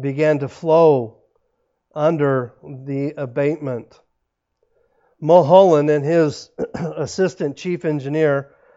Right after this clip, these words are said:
Harvey Van Norman, inspected the cracks and judged them to,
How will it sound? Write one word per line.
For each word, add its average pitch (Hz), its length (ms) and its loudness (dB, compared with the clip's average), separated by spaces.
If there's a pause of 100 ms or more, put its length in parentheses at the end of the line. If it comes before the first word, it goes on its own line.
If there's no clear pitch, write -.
(280)
Harvey 170 400 -2
Van 139 280 0
Norman, 143 520 2 (420)
inspected 175 600 -4
the 143 80 -6
cracks 151 440 -2
and 135 160 -6
judged 160 360 0
them 151 240 0
to, 143 280 -12